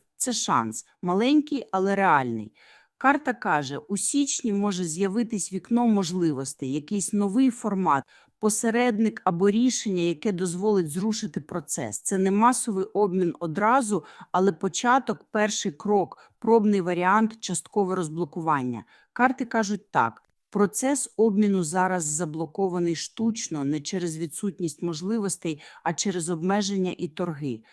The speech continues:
Але в січні шанс з'являється невеликий, обережний, без гучних обіцянок.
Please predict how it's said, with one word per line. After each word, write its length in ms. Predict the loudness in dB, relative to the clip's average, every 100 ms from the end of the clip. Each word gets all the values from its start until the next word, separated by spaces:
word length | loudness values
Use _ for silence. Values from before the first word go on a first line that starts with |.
| -20 -8
Але 240 | 0 2 2
в 60 |
січні 460 | 0 -4 -4 -2 -2
шанс 540 | 0 2 4 2 -2 -6
з'являється 960 | -8 -6 -2 2 2 2 -2 -4 -4 -6 -14 _
невеликий, 760 | 0 4 4 4 2 0 -4 -4
обережний, 800 | -2 -2 0 0 0 0 0 0
без 240 | -2 -4
гучних 480 | -4 -4 0 0 0
обіцянок. 680 | -4 -4 -6 -6 -6 -8